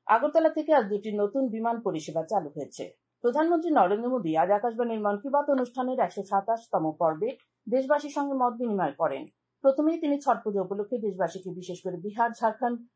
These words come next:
ও পূর্বাঞ্চলের জনগণকে শুভেচ্ছা জানান। তিনি বলেন, ছট মহাপর্ব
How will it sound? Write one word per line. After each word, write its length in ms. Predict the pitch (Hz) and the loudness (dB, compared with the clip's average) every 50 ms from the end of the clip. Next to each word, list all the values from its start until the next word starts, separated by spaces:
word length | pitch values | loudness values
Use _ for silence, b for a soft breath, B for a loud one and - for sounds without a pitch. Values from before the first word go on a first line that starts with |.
| _ _ - | _ _ -4
ও 40 | 190 | -4
পূর্বাঞ্চলের 600 | 190 190 247 240 220 269 285 302 294 320 302 302 254 226 | -2 -2 -2 2 2 2 2 2 0 -2 -2 0 0 2
জনগণকে 460 | 190 160 165 165 170 160 151 151 180 | 2 2 2 0 0 -2 -2 -4 -8
শুভেচ্ছা 400 | 175 - 277 240 226 180 - 151 143 151 | -8 -6 -6 -6 -8 -8 -8 -6 -4 -4
জানান। 240 | 143 143 143 139 143 143 _ _ _ _ _ _ | -4 -4 -4 -6 -8 -12 _ _ _ _ _ _
তিনি 140 | 277 269 269 262 | 0 2 4 4
বলেন, 180 | 277 277 285 285 | 4 4 2 0
ছট 240 | 277 - 302 285 302 302 285 220 | 0 0 0 0 2 2 0 2
মহাপর্ব 380 | 202 - - - 202 185 147 | 2 2 4 4 4 4 4